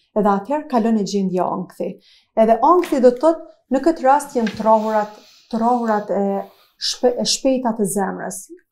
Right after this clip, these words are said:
ndjenja sikur po ngulfatesh, ë, janë djersitja e duarve, djersitja e trupit. E, shumë njerëz në këto raste, do thotë, e, përjetimi i ankthit shumë shpesh ndodh si me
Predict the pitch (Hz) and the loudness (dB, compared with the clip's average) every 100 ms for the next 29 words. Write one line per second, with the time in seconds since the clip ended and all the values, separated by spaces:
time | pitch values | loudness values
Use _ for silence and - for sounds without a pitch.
0 | - _ - 202 196 254 254 226 240 233 | -20 _ -4 0 2 0 0 -4 -4 -4
1 | 208 214 202 196 - 233 190 196 190 - | -2 -2 -2 -2 0 0 0 -6 -10 -12
2 | - _ _ _ _ _ 214 214 202 202 | -14 _ _ _ _ _ 0 2 2 2
3 | 202 254 226 226 208 - 285 262 214 190 | 4 2 4 2 2 0 2 6 6 6
4 | 240 240 196 180 180 202 202 285 269 254 | 0 2 2 0 0 0 0 -2 2 4
5 | 214 - - 262 254 - 185 - _ _ | 4 -2 -6 -4 -2 0 -2 -4 _ _
6 | _ _ _ - 202 - 302 302 302 311 | _ _ _ -4 -2 2 4 4 4 2
7 | 311 254 - 262 226 254 277 294 269 262 | 2 -4 2 4 6 4 2 -4 -4 -4
8 | 302 - - 226 - 233 233 233 320 320 | -6 -8 -12 -12 -2 0 0 2 2 4
9 | 285 294 285 311 311 - 254 - 254 294 | 2 -2 -4 -6 -4 -4 -4 0 2 2
10 | - - 220 214 269 269 - 247 214 214 | -2 -4 0 2 0 -2 -4 -4 -2 -4